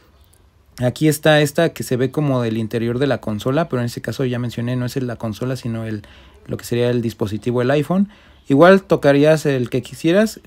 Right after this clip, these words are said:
puedes ver aquí en pantalla un, un avance de cómo se ve esta, se ve bastante genial. Tocas la que tú quieras y ya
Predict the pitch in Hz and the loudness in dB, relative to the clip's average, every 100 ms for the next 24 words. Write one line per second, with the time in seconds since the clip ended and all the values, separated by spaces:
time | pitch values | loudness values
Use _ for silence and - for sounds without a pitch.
0 | - 143 143 143 131 139 139 139 123 131 | 0 2 4 4 2 0 0 0 -2 -2
1 | 131 139 135 135 135 131 131 - 139 131 | 0 0 0 -2 -2 -2 -4 -4 -4 0
2 | 123 127 143 120 127 127 - 117 123 127 | 0 -2 -2 -4 -4 -4 -4 -4 -4 -6
3 | - - - - 143 - 180 151 135 123 | -12 -20 -14 -2 -2 2 0 2 0 -2
4 | - 123 120 151 180 208 - - _ - | -4 -6 -2 0 2 0 -4 -20 _ 0
5 | 185 226 208 147 143 160 - 175 214 262 | 4 6 6 4 0 -2 0 2 2 0
6 | - - 135 127 127 123 127 143 147 151 | -6 -4 -2 0 0 0 2 2 4 2